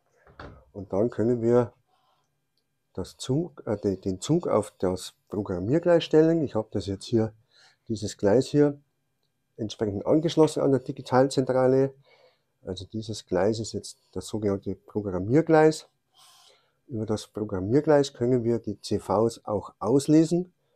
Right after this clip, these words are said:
und schreiben. Es gibt auch alternativ die Programmierung über das Hauptgleis. Das heißt, es ist dann das ganz normale Gleis, auf dem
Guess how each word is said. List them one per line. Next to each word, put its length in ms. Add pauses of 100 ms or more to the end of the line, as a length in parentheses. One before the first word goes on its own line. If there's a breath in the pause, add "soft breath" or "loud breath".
(260)
und 340
schreiben. 800 (1000)
Es 120
gibt 200
auch 120
alternativ 640
die 400 (460)
Programmierung 640
über 160
das 240
Hauptgleis. 720 (880)
Das 140
heißt, 260
es 140
ist 180
dann 100
das 200
ganz 180
normale 320
Gleis, 420
auf 120
dem 340